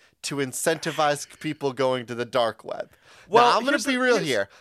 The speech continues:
Speaker 1: The
Speaker 2: Uh-huh.
Speaker 1: only thing I know about the dark web is things I've read from creepypastas and video games.
Speaker 2: Well,
Speaker 1: So I
Speaker 2: here's,
Speaker 1: don't
Speaker 2: here
Speaker 1: know if the dark web is real or fake,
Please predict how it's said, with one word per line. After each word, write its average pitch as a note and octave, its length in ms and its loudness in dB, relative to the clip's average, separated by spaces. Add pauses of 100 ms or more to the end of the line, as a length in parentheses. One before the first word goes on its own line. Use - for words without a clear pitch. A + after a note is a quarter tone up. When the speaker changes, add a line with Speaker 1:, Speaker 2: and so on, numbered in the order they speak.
(100)
Speaker 1:
The D#3+ 240 -2
Speaker 2:
Uh-huh. G3 120 4
Speaker 1:
only D#3 180 0
thing B3+ 220 -6
I G#3+ 120 0
know G3+ 220 2
about F3 240 -2
the - 60 -8
dark D3 360 0
web C3 240 0
is A#2+ 120 -6
things F3 300 -6
I've D3+ 180 2
read D3+ 160 2
from B2+ 220 -12
creepypastas C3 1200 -6
and B2+ 180 -2
video B2 480 0
games. - 500 -12 (200)
Speaker 2:
Well, A#3+ 160 6
Speaker 1:
So G#3 180 2
I D#3+ 60 2
Speaker 2:
here's, F#3+ 120 2
Speaker 1:
don't B3+ 180 2
Speaker 2:
here A#3+ 60 -6
Speaker 1:
know A#3 220 4
if F#3+ 120 0
the G3 100 0
dark G3 340 2
web F#3+ 240 2
is E3+ 220 -4 (200)
real B3+ 640 0 (220)
or D#3+ 160 0
fake, B3+ 560 -2